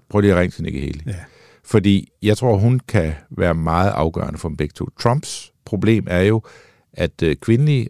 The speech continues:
Speaker 1: republikanske vælgere, især de her forstads, øh, kvinder, man har, man, man,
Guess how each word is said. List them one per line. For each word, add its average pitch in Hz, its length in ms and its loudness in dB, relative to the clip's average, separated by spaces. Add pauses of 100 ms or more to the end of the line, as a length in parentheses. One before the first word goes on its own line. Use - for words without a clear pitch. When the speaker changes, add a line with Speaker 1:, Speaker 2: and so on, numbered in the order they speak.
Speaker 1:
republikanske 98 600 -6
vælgere, 92 340 -2 (460)
især 87 220 -4
de 82 180 -6
her 80 100 -4
forstads, - 720 -2 (460)
øh, 82 360 2
kvinder, 92 340 2
man 80 160 -4
har, 76 120 -6 (100)
man, 76 440 -6
man, - 240 -8